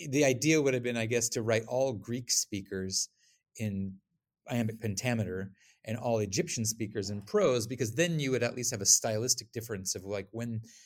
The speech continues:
when the Egyptians were talking Egyptians to each other and when the Greeks were talking the lingua franca of the Roman Empire, Greek. So then at least, okay, yeah, they're all speaking English technically in the game, but you can tell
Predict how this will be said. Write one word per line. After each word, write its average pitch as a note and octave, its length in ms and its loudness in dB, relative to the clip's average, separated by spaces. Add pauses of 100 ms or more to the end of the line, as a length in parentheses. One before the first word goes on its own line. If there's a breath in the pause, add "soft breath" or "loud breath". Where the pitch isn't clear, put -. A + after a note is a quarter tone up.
(340 loud breath)
when A#2 180 0
the G#2+ 60 2
Egyptians A#2+ 480 -2
were A2+ 80 0
talking A2+ 320 -2
Egyptians D3+ 560 0
to D3+ 100 -2
each C#3 160 -4
other B2+ 220 -2
and G2+ 200 -6
when G2+ 160 -4
the F#2+ 60 -4
Greeks C3 400 -4
were G#2+ 80 -8
talking G2 400 -6 (200)
the G#2+ 60 -4
lingua G#2+ 340 0
franca A#2 400 -2
of G2+ 180 -4
the G2 80 -2
Roman G2+ 240 -2
Empire, G2 500 -4 (480 loud breath)
Greek. B2+ 400 -2 (680)
So - 140 4
then D3 220 8
at C#3 180 -6
least, F3 260 2
okay, C3+ 220 4
yeah, A2 160 6
they're A#2+ 160 6
all C#3 140 8
speaking A#2+ 340 -2
English A#2+ 420 -2
technically B2 480 -4
in A2+ 120 -2
the G#2+ 80 0
game, A#2+ 440 -2
but C3 400 2
you C3+ 120 -8
can A#2 280 -4
tell A2+ 640 0